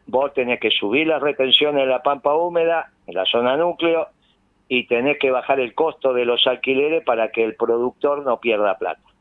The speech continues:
Entonces, vos subís las retenciones, le bajás el ingreso al productor, que es el que alquila. Le alquila la tierra a los terratenientes. Le bajás el precio del alquiler y recupera la plata.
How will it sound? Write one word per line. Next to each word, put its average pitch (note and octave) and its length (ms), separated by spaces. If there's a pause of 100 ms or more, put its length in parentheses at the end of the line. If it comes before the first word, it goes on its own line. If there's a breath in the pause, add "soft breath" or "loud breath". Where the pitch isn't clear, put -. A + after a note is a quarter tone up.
(680)
Entonces, G#2+ 340
vos F3+ 300 (120)
subís D3 320
las E3 140
retenciones, E3 680
le C3 120
bajás B2 420
el B2+ 100
ingreso A#2+ 400
al A2+ 80
productor, A2 480
que A#2+ 100
es G2+ 100
el G#2 120
que G#2+ 100
alquila. F2 460 (720)
Le F#2 100
alquila A2+ 380
la G2+ 160
tierra G#2+ 220
a - 20
los G2 140
terratenientes. G2 720
Le A2+ 140
bajás C3 520 (100)
el A#2 160
precio C#3+ 500
del B2+ 160
alquiler E3 640 (260)
y B2+ 140
recupera A#2+ 520
la G2+ 140
plata. - 400